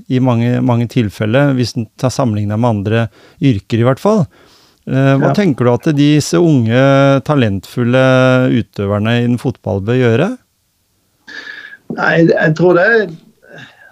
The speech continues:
Speaker 2: det er veldig individuelt, men det er selvfølgelig noen viktige stikkord som, eh, kan, kan, eh, med tålmodighet, med, mm, ydmykhet,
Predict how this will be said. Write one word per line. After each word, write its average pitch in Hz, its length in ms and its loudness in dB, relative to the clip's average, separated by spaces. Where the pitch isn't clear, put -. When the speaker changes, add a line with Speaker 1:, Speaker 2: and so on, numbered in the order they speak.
Speaker 2:
det 170 160 -8
er 170 80 -6
veldig 175 300 -2
individuelt, 156 600 -8
men 165 140 -12
det 175 160 -8
er 165 60 -8
selvfølgelig 165 560 -10
noen 156 340 -8
viktige 160 420 -6
stikkord 147 640 -6
som, 151 260 -10
eh, 151 420 -6
kan, 147 380 -14
kan, 156 320 0
eh, 151 160 0
med 156 220 -4
tålmodighet, 156 1040 2
med, 147 640 -4
mm, - 400 -10
ydmykhet, 160 760 2